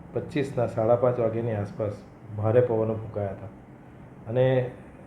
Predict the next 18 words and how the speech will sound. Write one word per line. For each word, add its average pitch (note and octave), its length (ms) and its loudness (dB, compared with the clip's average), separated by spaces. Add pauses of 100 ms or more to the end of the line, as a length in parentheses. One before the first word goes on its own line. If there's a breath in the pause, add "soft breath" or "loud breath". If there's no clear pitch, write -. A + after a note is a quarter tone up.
(360)
એ D3 160 2
ફૂ-, B2+ 280 -6 (160)
પવનમાં C3 680 4
અમારા A#2+ 280 2
ડી A#2 160 2
જી A#2 120 0
વી B2+ 80 0
સી B2 100 -2
એલના B2 180 0
ઇન્ફ્રાસ્ટ્રક્ચરને A2+ 680 -2
ઘણું G#2+ 260 2
નુકસાન G#2 320 -2
થયું G#2 240 -4 (800)
અને A2+ 120 -4
શહેરી B2+ 340 6
વિસ્તારના C3 440 2
એકસઠ C3+ 440 0
ફીડરો C3 340 2